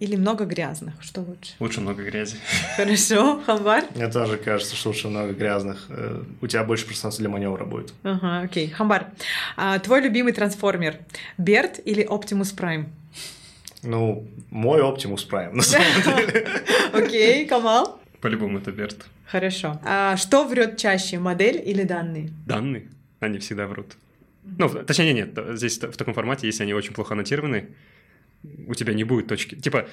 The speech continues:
Speaker 2: если будут данные врать, все, э, у тебя вс-, все полетит просто в этот момент. Типа, условно, это человек предатель, а этот человек, типа, правильный.
Speaker 1: Мгм.
Speaker 2: Типа такого.
Speaker 1: Окей.
Speaker 3: Зависит, да, если рассматривать такую ситуацию, вот, как говорит Камал, то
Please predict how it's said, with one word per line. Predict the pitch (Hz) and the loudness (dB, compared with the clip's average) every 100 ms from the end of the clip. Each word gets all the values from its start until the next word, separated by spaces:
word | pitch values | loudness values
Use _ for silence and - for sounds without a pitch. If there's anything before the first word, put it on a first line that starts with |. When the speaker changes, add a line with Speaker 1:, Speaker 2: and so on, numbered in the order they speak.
| - - - | -16 -10 0
Speaker 2:
если | 127 131 | 0 2
будут | 131 | 2
данные | 131 165 214 | 2 2 0
врать, | 117 104 - - _ _ _ _ - | 0 -2 -6 -18 _ _ _ _ -8
все, | - 95 - | -4 -4 -6
э, | 113 | -6
у | 117 | -6
тебя | 107 101 98 95 - _ _ _ _ _ - | -4 -2 -2 -4 -14 _ _ _ _ _ -10
вс-, | - - 135 | -6 -6 -6
все | - - 127 | 0 2 2
полетит | 107 104 104 - | 0 -6 -8 -12
просто | 101 - | -12 -10
в | 101 | -10
этот | 101 - | -10 -8
момент. | 101 98 | -6 -6
Типа, | - 107 101 - - | -4 -4 -4 -10 -8
условно, | 127 127 120 | -2 0 0
это | 117 | -2
человек | 139 123 117 | 0 0 0
предатель, | 127 156 165 110 | 2 2 0 -2
а | |
этот | 104 | -2
человек, | 104 110 107 - | -4 -2 -2 -4
типа, | - 104 | -8 -8
правильный. | - 101 98 104 | -4 -4 -4 -6
Speaker 1:
Мгм. | 104 104 101 98 - - - - | -2 0 0 -4 -12 -20 -14 -8
Speaker 2:
Типа | 104 | -6
такого. | 101 - 101 - - - | -6 -6 -8 -8 -14 -20
Speaker 1:
Окей. | - - | -10 -2
Speaker 3:
Зависит, | 117 123 139 - 113 | 2 4 2 2 0
да, | 110 | 2
если | 104 92 98 | 2 0 -4
рассматривать | 98 113 - | -2 -2 -4
такую | 98 107 | -4 -4
ситуацию, | 95 - 110 107 101 95 | -2 -2 -2 -2 -4 -6
вот, | 92 95 | -8 -10
как | - 98 | -8 -4
говорит | 98 98 | -6 -6
Камал, | 101 104 113 | -4 -2 -2
то | 101 95 92 92 85 - | -2 -4 -4 -6 -8 -14